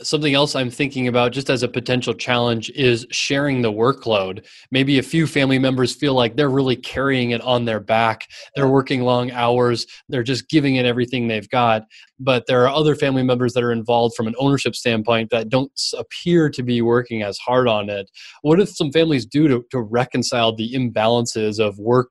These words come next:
Speaker 1: versus ownership?
Speaker 2: So that one is really hard because there are some inherent biases in parents about fairness. You know, the fairness doctrine of, "Well, we're gonna give every child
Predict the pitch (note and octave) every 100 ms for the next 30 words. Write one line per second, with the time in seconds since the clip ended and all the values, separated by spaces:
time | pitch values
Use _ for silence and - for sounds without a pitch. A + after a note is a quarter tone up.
0 | - A2+ G2+ A2 G2+ A2 G#2+ - F2 -
1 | _ _ _ - B2+ B2 C3+ D#3+ C#3 A#2
2 | G#2 - - A2+ A#2+ C3+ C#3+ C3+ A2+ -
3 | A#2 C3 C3 A2+ - A2 A2 B2 A#2 -
4 | A#2+ G#2+ G2+ A2 A#2+ C#3 G#2 G2+ B2 C3
5 | D#3 D3+ C3+ - - A2+ A#2+ B2 F3 G3
6 | - C#3 A#2 A2+ A2 B2+ B2+ A#2+ - -
7 | - _ _ _ _ A#2+ G#2 G2+ G#2 G2
8 | A2+ A#2+ C3+ - D3+ D#3 F3 E3+ D3+ A#2
9 | A2+ G#2 G#2+ C3 A#2+ G#2+ - _ _ _
10 | _ _ _ _ A#2+ B2 C#3+ C3 B2 A2+
11 | A#2 A#2+ C3 E3+ B2 A#2 G#2+ G2+ F#2+